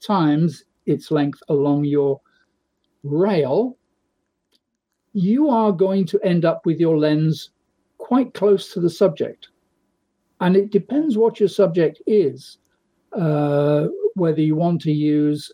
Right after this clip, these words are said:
a short lens or use a longer lens that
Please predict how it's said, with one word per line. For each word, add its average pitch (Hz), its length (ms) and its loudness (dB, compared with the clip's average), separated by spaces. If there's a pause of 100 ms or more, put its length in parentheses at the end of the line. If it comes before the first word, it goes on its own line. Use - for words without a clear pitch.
a 143 300 0
short - 500 -4
lens 147 420 0 (120)
or 160 340 2 (140)
use 156 400 0
a 151 60 -2
longer 180 420 2
lens 151 420 2
that 180 160 0